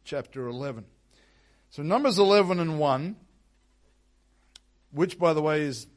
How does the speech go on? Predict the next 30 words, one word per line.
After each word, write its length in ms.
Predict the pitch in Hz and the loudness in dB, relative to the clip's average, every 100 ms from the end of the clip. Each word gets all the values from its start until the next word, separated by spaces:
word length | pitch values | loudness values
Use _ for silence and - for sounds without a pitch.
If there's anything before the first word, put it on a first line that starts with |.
| - | -10
even 280 | 156 143 | -6 -6
before 400 | 123 117 202 220 | -6 -4 0 0
the 100 | 123 | 0
spies 460 | 117 - 131 107 104 | -8 -8 -6 -6 -8
went 240 | 113 110 _ _ _ | -14 -16 _ _ _
into 280 | 113 104 98 | -18 -14 -14
Israel, 340 | 101 101 117 - _ _ _ _ _ _ _ - | -14 -14 -16 -18 _ _ _ _ _ _ _ -16
into 160 | 113 110 | -14 -14
the 60 | |
promised 340 | 113 110 95 104 | -12 -12 -12 -18
land, 220 | 95 170 _ _ - - - _ _ | -20 -20 _ _ -20 -20 -20 _ _
it 160 | 160 156 | -12 -8
says, 300 | 185 185 175 | -2 0 0
"And 240 | 185 185 | -2 2
when 240 | 240 320 311 | 4 4 2
the 80 | |
people 400 | 294 294 285 277 | -4 -2 0 -2
complained, 800 | 202 233 214 208 226 175 113 - _ _ _ _ _ _ _ _ _ - - | -2 -4 -2 0 0 0 -6 -14 _ _ _ _ _ _ _ _ _ -20 -12
it 100 | 131 | -8
displeased 760 | 139 - - 165 202 175 127 127 | -8 -8 -8 -4 -2 -4 -10 -8
the 100 | 143 | -8
Lord. 380 | 139 160 117 80 - _ _ _ _ _ _ _ _ | -4 -4 -4 -6 -20 _ _ _ _ _ _ _ _
And 280 | - 190 180 | -4 -4 0
the 60 | 170 | 0
Lord 480 | 196 277 285 220 - - | 0 2 2 0 -12 -14
heard 380 | - 262 214 | 0 2 2
it, 200 | 131 - _ _ _ _ _ _ _ - | 0 -4 _ _ _ _ _ _ _ -10
and 160 | 202 190 | -4 -2
his 200 | 170 - | -4 -4
anger 520 | 202 262 233 175 170 | -4 -4 0 0 0